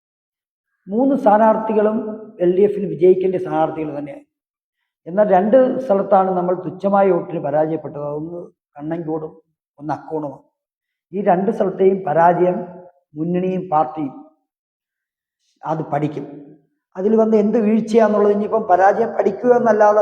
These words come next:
വേറെ ഒരു മാർഗ്ഗവും അതില്ല. അതെന്താന്നുള്ളത് പഠിക്കും. രണ്ട്, ഞങ്ങളെ വോട്ടർമാരെ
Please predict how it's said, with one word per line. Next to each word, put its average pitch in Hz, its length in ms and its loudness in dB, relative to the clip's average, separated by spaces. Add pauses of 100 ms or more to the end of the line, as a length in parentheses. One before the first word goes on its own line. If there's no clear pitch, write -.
വേറെ 208 240 4
ഒരു 196 140 4
മാർഗ്ഗവും 180 300 2
അതില്ല. 147 280 -2 (440)
അതെന്താന്നുള്ളത് 190 760 0
പഠിക്കും. 151 300 -8 (460)
രണ്ട്, 240 280 2 (280)
ഞങ്ങളെ 226 340 4 (240)
വോട്ടർമാരെ 208 680 2